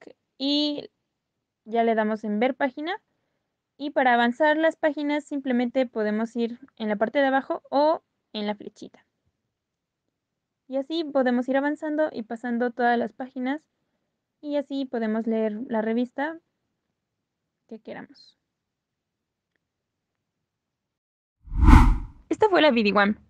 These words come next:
y como puedes ver, tiene muchas herramientas de las distintas áreas temáticas, por lo que definitivamente algo de lo que hay ahí debe servirte para tu carrera.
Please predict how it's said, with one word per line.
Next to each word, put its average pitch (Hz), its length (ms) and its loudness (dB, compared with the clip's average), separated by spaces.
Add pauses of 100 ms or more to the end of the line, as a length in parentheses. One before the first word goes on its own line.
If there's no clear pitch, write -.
y 233 100 0
como 233 240 2
puedes 277 280 4
ver, 269 240 0
tiene 294 220 2
muchas 277 300 0
herramientas 226 520 0
de 226 80 2
las 208 120 2
distintas 247 460 -4
áreas 240 300 2
temáticas, 226 520 -4 (500)
por 262 100 2
lo 254 200 2
que 262 100 4
definitivamente 277 1040 2
algo 294 300 2
de 233 100 2
lo 208 140 2
que 226 160 -6
hay 247 120 2
ahí 277 360 0
debe 262 200 2
servirte 226 440 0
para 208 200 0
tu 208 140 -8
carrera. 202 380 -2